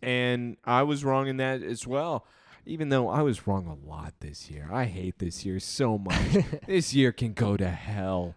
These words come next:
Speaker 2: Well, so
Speaker 1: Oh, my
Speaker 2: s-, speaking of
Speaker 1: God.
Speaker 2: that, I went back and checked the over-unders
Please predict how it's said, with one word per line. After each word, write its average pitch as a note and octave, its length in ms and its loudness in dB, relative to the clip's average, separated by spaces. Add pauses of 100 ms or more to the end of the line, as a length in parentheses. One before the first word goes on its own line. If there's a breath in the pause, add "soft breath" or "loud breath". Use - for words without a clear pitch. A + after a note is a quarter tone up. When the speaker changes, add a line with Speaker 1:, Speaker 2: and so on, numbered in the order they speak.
Speaker 2:
Well, F#3 200 10
so F#3 200 4
Speaker 1:
Oh, F3+ 240 12
my A2+ 180 6
Speaker 2:
s-, G2 120 -6
speaking B2 180 10
of - 80 10
Speaker 1:
God. B3+ 160 10
Speaker 2:
that, D#3+ 200 6
I E3 80 6
went F#3 260 8
back E3 260 4
and E3 120 4
checked - 200 0
the B2+ 80 -4
over-unders C#3+ 920 2